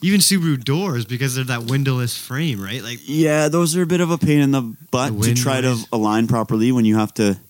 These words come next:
Speaker 2: you know, remove and reinstall a door. Like, when I have to change a door on a vehicle, I have to gut everything,
Speaker 1: Yeah, yeah.
Speaker 2: right? Um,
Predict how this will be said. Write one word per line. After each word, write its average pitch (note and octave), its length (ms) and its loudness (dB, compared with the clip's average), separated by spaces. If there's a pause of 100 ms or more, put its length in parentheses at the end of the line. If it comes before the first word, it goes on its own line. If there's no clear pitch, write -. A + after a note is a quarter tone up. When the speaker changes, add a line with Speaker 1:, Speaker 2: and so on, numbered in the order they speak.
(120)
Speaker 2:
you A2 100 2
know, G2+ 200 2 (240)
remove G#2+ 440 2
and G2+ 100 -2
reinstall G#2 520 2
a G2 60 2
door. G2 400 0
Like, - 320 -2 (180)
when A#2 160 -2
I C#3 140 0
have D3 140 -2
to A#2+ 80 -4
change B2 240 0
a G#2+ 40 -4
door A#2+ 200 0
on A#2 100 4
a G#2 40 2
vehicle, A2+ 360 0
I A2 80 0
have B2+ 100 -4
to A2 100 -4
gut G2+ 280 -2 (480)
everything, B2+ 440 -2 (180)
Speaker 1:
Yeah, A2 180 -6
yeah. G#2+ 80 -2
Speaker 2:
right? A#2 200 0 (600)
Um, G#2 360 0